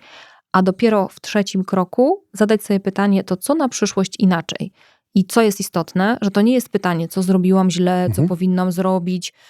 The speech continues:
Speaker 1: co, czego nie dopilnowałam, czyli nie odwołujemy się do przyszłości,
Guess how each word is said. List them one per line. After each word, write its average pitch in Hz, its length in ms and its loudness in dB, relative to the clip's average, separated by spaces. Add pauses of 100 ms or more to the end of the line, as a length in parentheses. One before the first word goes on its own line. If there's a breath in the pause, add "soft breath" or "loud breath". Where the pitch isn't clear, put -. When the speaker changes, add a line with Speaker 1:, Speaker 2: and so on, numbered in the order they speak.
(180 soft breath)
Speaker 1:
co, 190 360 -2 (100)
czego 190 200 0
nie 190 140 2
dopilnowałam, 180 880 -2
czyli 190 200 -6
nie 240 120 0
odwołujemy 196 420 -4
się 185 120 -10
do 175 80 -10
przyszłości, - 680 -10